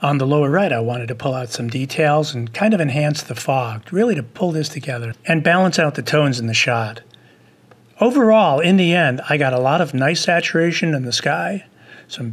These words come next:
beautiful open shadows in the foreground with some nice details in the trees, and that fog really shows up. Something you can do in Lightroom. It's not hard.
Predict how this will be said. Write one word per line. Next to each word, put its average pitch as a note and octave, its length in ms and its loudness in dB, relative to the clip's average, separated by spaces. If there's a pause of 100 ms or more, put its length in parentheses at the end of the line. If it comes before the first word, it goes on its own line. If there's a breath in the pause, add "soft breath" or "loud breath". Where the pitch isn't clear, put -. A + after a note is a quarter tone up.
beautiful C#3+ 580 -2
open D3+ 440 2
shadows C#3 560 0
in B2 80 -4
the A#2+ 80 -6
foreground D3 680 0
with A2 100 -10
some - 160 -8
nice C3+ 240 -4
details D3+ 540 0
in B2+ 80 -4
the A#2+ 80 -8
trees, D3+ 420 -2
and A#2+ 120 -6
that A#2+ 240 -14
fog A#2+ 420 -2
really A#2+ 580 -4
shows A#2 440 -4
up. A2 300 -6 (840 soft breath)
Something F3 400 2
you F#3 120 2
can G3+ 160 4
do F#3+ 180 4
in G3 80 4
Lightroom. B2+ 500 0 (300 loud breath)
It's - 200 -4
not B2 260 0
hard. G#2+ 380 -2